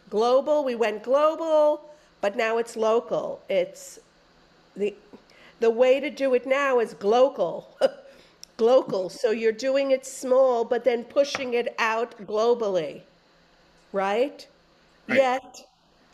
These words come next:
Speaker 1: how? With a hundred million streaming services. How? It,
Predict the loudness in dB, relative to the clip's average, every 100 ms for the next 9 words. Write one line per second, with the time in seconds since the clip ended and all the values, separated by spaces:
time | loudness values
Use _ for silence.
0 | _ _ _ -4 0 0 0 -2 -4 -10
1 | -20 _ -2 -2 0 -2 0 0 0 -2
2 | -4 2 2 4 0 -2 -10 -4 -2 -2
3 | -4 0 0 2 -2 -6 -8 -10 -18 -20
4 | _ _ _ _ _ _ _ _ _ -4
5 | -2 0 -2 -6 -12 -18 _ _ -8 -8
6 | -16